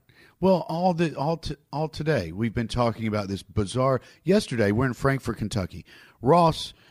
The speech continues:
a friend of ours, tells Lowell about this crazy political story that happened here where a guy, a, a, a politician was shot in nineteen hundred, right? Lowell goes home, or goes back to the hotel last night,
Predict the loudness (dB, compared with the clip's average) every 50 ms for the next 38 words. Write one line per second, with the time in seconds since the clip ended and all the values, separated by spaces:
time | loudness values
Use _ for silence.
0 | _ _ 0 0 0 0 0 -2 -4 -4 -2 0 0 0 0 0 0 -2 -4 -4
1 | 0 0 2 0 0 -2 -2 0 4 4 6 6 6 4 2 2 0 0 0 0
2 | -2 -4 -4 -6 -8 -14 -12 -8 -4 0 0 2 2 2 0 -2 -2 -2 0 0
3 | 2 2 2 0 -2 -4 -8 -8 -2 0 2 4 4 4 4 4 2 0 0 0
4 | 0 -2 -2 0 0 0 0 2 2 2 2 2 2 0 2 2 0 2 2 0
5 | -2 -2 -2 -2 -2 -2 -4 -10 -8 -8 -8 -8 -8 -8 -8 -8 -8 -6 -6 -8
6 | -8 -10 -14 _ _ -14 -10 -10 -10 -10 -12 _ _ 0 2 2 2 2 2 0
7 | 0 0 0 -2 -2 -2 -2 0 0 2 2 2 2 0 2 2 0 0 0 -2
8 | -4 -4 -2 -2 -2 -2 -2 -2 -2 -2 -4 -8 -18 -20 -20 -20 _ -6 -6 -6
9 | -6 -6 _ _ _ _ _ _ _ 2 4 6 6 6 4 4 4 4 4 4
10 | 2 0 0 0 0 0 -2 -6 _ _ _ _ -2 -2 0 2 2 2 4 4
11 | 2 2 2 2 4 4 4 2 2 2 2 2 2 0 -4 _ -4 -2 -2 -2
12 | -2 -2 -2 -2 -2 -2